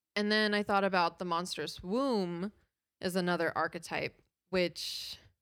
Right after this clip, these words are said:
she's not necessarily pregnant in the film, but given the subway scene,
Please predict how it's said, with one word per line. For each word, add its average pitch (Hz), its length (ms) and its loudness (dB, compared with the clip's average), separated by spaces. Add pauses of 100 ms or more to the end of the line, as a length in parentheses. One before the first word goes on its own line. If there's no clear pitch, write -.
(640)
she's 214 260 0
not 220 240 2
necessarily 196 1200 2 (1120)
pregnant 185 560 0
in 247 200 -4
the 254 80 -6
film, 254 480 -2
but 190 240 0 (440)
given 185 500 2
the 170 440 -4 (420)
subway 165 720 0
scene, 180 840 -6